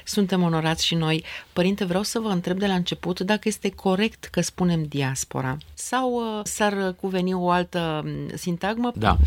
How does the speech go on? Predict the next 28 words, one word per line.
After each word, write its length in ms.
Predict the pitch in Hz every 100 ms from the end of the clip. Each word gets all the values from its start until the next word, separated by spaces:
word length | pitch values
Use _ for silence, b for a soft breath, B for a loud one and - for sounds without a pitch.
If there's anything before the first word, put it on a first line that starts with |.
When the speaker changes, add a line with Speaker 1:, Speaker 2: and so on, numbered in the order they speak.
| B B B -
Speaker 2:
Să 140 | -
știți 260 | 104 143 -
că 180 | 127
diaspora 880 | 95 98 87 82 - - 82 92 120
înseamnă 520 | 92 - 113 120 113 107
risipire 720 | 101 - 90 - 104 82 76
sau 240 | - 82
împrăștiere, 760 | 85 87 82 - - 87 82 78
din 220 | 76 87
păcate, 760 | 85 80 - 80 80 - 123 135 B B B B -
dar, 160 | 113
într-adevăr, 540 | 113 110 123 104 98 92
noi 160 | 107
suntem 380 | 113 120 110 98
acolo 640 | 95 - 101 92 87 85 - - -
împrășteați 760 | 101 104 92 - 101 95 -
pe 100 | -
toate, 720 | 82 107 107 - 87 87 85 85
pe 100 | 87
toate 320 | - 101 -
meleagurile, 840 | 95 92 90 85 85 85 92 120 - B B B B B
dar 220 | 107 104
ia 120 | 104
uitați 360 | 113 107 101 -
că 180 | 90 85
biserica, 880 | 85 85 - 104 82 - 85 90 107 123 B B B B B -
uh, 400 | 82 80 80 80 -
prin 180 | -